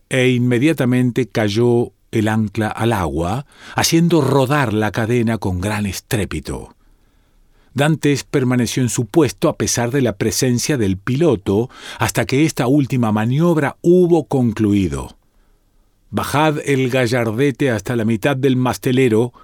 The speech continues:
gritó enseguida, "iza al pabellón, cruza las vergas". "¿Lo veis?", observó Danglars, "ya se cree capitán".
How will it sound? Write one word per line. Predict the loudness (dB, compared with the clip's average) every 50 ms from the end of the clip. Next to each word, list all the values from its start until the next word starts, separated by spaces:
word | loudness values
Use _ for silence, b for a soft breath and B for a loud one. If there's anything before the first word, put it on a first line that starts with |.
| b b b
gritó | 0 0 0 0 0 0 0 0 2
enseguida, | 0 0 0 -2 -4 -2 0 0 0 2 0 0 -2 -6 b b b b b b b b b b b
"iza | 0 0 2 2 2 0 2 2 2 2
al | 4 4 4 4 2
pabellón, | 0 -2 0 0 0 0 2 0 2 2 2 2 2 0 0
cruza | 0 2 2 2 2 2 0 -2 -2
las | -2 -4 -4 -2
vergas". | 0 2 2 2 2 0 0 0 0 0 -2 -2 -6 -10 _ _ _ _ _ _ _ _ _ _ _
"¿Lo | -4 -2 0
veis?", | 0 0 0 -2 -4 -4 -6 -6 -8 -10 -16 _ _ _
observó | -4 -4 -4 -4 -4 -4 -4 -4 -4 -4 -4 -4
Danglars, | -4 -2 -2 -2 -2 -2 -2 -2 -2 -4 -8 _ _ _ _ _ -6
"ya | -6 -4 -2
se | -2 -4 -4 -4
cree | -4 -4 -2 -2 -2 -4
capitán". | -4 -4 -4 -4 -2 -2 -2 -2 -2 -2 -4 -6 -8